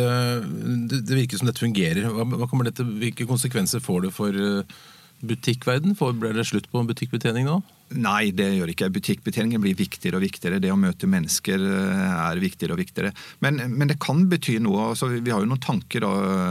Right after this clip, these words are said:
Speaker 2: her. Eh, nærbutikker, vi har jo butikker rundt omkring i hele Norge, tolv hundre stykken. Og, og det er klart at det å ha en butikk i en liten bygd er utrolig viktig for bygda.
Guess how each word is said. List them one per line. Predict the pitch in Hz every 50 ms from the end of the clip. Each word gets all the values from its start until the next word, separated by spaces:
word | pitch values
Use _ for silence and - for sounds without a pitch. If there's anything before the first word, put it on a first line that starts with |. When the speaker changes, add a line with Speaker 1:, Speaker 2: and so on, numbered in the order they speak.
| 90 87
Speaker 2:
her. | 98 90 92 95 -
Eh, | 110 113 107 107 107 107 110
nærbutikker, | 117 123 117 107 95 90 90 - - - - - 127 120
vi | 113 110 107
har | - 104 85
jo | 95 104 107 113 110 78
butikker | - 101 104 110 - - 85 - - 104
rundt | 101 95 90 -
omkring | 104 - 95 101
i | 98 101
hele | 98 98 98
Norge, | 101 95 90 90 120 123 120 123
tolv | - - 101 104
hundre | 104 101 101 107
stykken. | - - 110 - - 147 202 233 - - - - - - - - - -
Og, | 120
og | 113 113 113 107 101
det | 120 113
er | 117
klart | 113 104 - 107
at | 104 - 110
det | 104 101 92 98
å | - - -
ha | 98 87 87 82 104
en | 110 110 92 -
butikk | - 127 - - 131 123 - - -
i | 113 107 104
en | 113 127
liten | 123 110 - 139 131
bygd | 143 170 175 139 - -
er | - - 95 90 -
utrolig | 98 - - - 107 98 85 80 87 90 95 90 92
viktig | - - 92
for | - 92 90
bygda. | - - 82 - 82 -